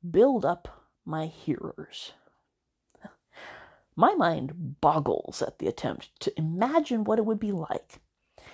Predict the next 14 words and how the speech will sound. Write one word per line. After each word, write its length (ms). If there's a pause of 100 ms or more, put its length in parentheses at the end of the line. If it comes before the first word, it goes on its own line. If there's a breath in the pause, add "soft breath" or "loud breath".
(920 soft breath)
if 200
believers 580
approached 560
every 340
conversation 1040 (260 loud breath)
<laughs> 280
with 260 (380 loud breath)
the 140
intention 540 (760)
to 120
contribute 540
even 280
a 100 (240)
little 480